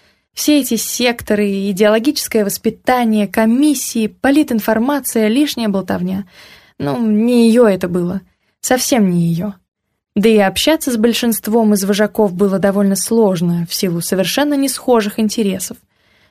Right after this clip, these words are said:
и разницы, иногда значительной, в возрасте. Она жаловалась Дементию, и он старался объяснить, что от общественной работы никуда уже не деться.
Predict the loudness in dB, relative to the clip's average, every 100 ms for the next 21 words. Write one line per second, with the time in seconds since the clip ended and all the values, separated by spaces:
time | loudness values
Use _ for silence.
0 | _ -6 -4 0 0 0 -2 -6 -6 0
1 | 2 4 4 2 0 -2 0 2 2 2
2 | 0 0 -2 -4 0 0 0 -4 -8 _
3 | _ _ -6 0 0 -2 -6 -10 -10 -14
4 | -18 _ _ _ _ _ _ _ _ 0
5 | 2 2 4 4 4 4 2 0 0 2
6 | 4 4 2 0 -2 -4 -6 _ _ _
7 | _ _ -2 2 2 2 2 2 2 2
8 | 0 2 -2 -2 -2 -2 -2 0 0 0
9 | -2 -2 0 -2 0 -2 0 0 2 0
10 | 0 -2 -2 -4 -6 _ _ _ 0 2
11 | 0 0 2 4 2 0 0 0 -2 -2
12 | -4 -8